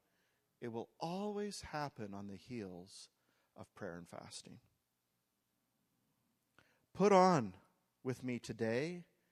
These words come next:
and over these next twenty-one days especially, the corrective lens of prayer and fasting. It is the one-two punch of the kingdom of God coming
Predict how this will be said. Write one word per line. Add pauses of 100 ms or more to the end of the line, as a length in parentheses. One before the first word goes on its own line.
(200)
and
over
these
next
twenty-one
days
especially, (640)
the
corrective (520)
lens
of
prayer
and
fasting. (1080)
It
is
the
one-two
punch (520)
of
the
kingdom
of
God
coming